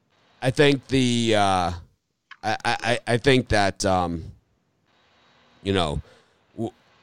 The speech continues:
the whole idea as to why I got involved in this business and why I started my first site, which was called College Football Place, is to put people on quality picks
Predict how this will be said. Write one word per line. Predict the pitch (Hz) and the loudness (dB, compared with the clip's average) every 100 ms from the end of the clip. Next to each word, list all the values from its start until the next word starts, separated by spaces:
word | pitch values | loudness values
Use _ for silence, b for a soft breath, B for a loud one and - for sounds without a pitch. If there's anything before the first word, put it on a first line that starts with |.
| 113 113 | _ -4
the | 123 | 0
whole | - 143 127 | 2 2 2
idea | 107 90 120 143 95 73 - | 0 0 2 2 0 -6 -10
as | 101 - | -10 -6
to | 110 | -4
why | 110 117 117 | 0 2 4
I | 117 110 | 2 -2
got | 101 82 | -4 -4
involved | 92 76 104 123 117 | -8 -4 0 0 0
in | 101 85 | -6 -8
this | 78 | -10
business | - 117 135 95 53 - - | -6 -4 -4 -6 -10 -12 -10
and | 92 | -8
why | 104 101 | -4 -4
I | |
started | 98 - - 127 139 117 | -2 -4 2 2 2 0
my | 90 | -6
first | 90 110 131 - | -8 -4 -2 -2
site, | 87 | -4
which | 71 82 | -8 -12
was | 90 | -8
called | - 90 | -6 -8
College | - 104 95 92 | -4 -4 -2 -6
Football | - 113 101 82 | -4 -4 -2 -4
Place, | - 78 65 - - _ _ _ _ _ _ | -4 -6 -8 -12 -12 _ _ _ _ _ _
is | 143 | 0
to | 165 | 2
put | - 160 | 4 4
people | - 160 - 123 | 4 2 2 0
on | 113 | 0
quality | - 135 131 139 143 139 120 | 0 4 4 4 2 -2 -4
picks | - - - - - - | 0 0 0 -4 -6 -6